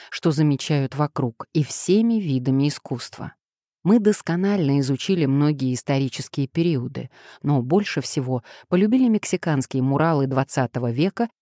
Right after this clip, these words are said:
и актуальное искусство. Так же, как и работы наших коллег, городских художников из разных уголков мира, нас вдохновляет наследие архитекторов, писателей, художников.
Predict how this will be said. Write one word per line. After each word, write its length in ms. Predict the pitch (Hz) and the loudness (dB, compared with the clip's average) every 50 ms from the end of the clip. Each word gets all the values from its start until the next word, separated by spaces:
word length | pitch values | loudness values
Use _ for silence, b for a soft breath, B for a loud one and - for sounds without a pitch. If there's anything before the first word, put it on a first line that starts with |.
| _ _ | _ _
и 80 | - | 2
актуальное 720 | 220 214 - - - 170 156 143 135 127 127 127 131 135 143 | 2 2 2 0 2 4 4 4 4 2 2 2 2 0 0
искусство. 640 | 135 - - - 143 139 - - - - - 131 - _ _ _ _ _ _ _ _ _ _ _ _ _ _ _ | -2 -4 -8 -8 -8 -8 -8 -10 -10 -12 -16 -18 -18 _ _ _ _ _ _ _ _ _ _ _ _ _ _ _
Так 240 | - 226 233 208 | 2 2 4 2
же, 220 | 175 143 156 131 120 | 0 0 -2 -2 -2
как 260 | - - 151 151 - | -2 -4 -4 -2 0
и 40 | 170 | 0
работы 420 | 160 160 160 165 190 185 - - 139 | 0 0 0 2 0 0 0 0 0
наших 400 | 139 139 139 131 - 131 117 - | 2 0 0 -2 -4 -8 -8 -4
коллег, 580 | - 143 135 139 165 196 220 - - - - _ _ _ | -2 -2 0 2 2 0 0 -2 -8 -20 -20 _ _ _
городских 500 | 156 143 151 147 143 - - - 147 - | -2 0 2 2 2 -2 -2 -6 -6 -4
художников 680 | - 143 139 139 170 170 143 160 135 - - - - | -4 -4 -2 0 0 0 0 0 0 0 -4 -4 -2
из 100 | 151 131 | -2 -2
разных 400 | 147 147 151 147 139 139 127 - | 0 0 0 0 -2 -2 -2 -2
уголков 540 | 143 139 139 131 127 - - 135 123 - - | -4 -2 -2 -4 -4 -4 -6 -8 -8 -4 -2
мира, 380 | 147 165 185 190 - 127 156 b b b b b b b b b | 0 2 2 2 0 -2 -6 b b b b b b b b b
нас 260 | 180 214 262 285 240 | 2 4 4 4 2
вдохновляет 720 | 208 170 165 165 - - 156 160 160 180 196 208 208 180 - | 0 -2 -2 -2 -2 0 -2 -2 0 -2 -2 -2 -2 -2 -2
наследие 560 | 147 143 139 - - 151 147 143 - 139 120 | -2 -2 -2 -2 -2 -2 -2 0 -2 -4 -6
архитекторов, 840 | 127 - - - 117 - - 202 220 220 - _ - 160 151 - _ | -6 -8 -12 -12 -10 -2 2 2 2 2 0 _ -6 -6 -6 -12 _
писателей, 800 | _ 131 113 - - - 143 156 170 165 - - 139 131 127 147 | _ -6 -6 -4 0 2 2 2 2 0 -4 -8 -8 -8 -8 -10
художников. 920 | - - - 143 123 139 139 131 120 - - 73 - _ - - - _ | -10 -4 -4 -2 0 0 -2 -2 -2 -4 -8 -8 -8 _ -20 -20 -20 _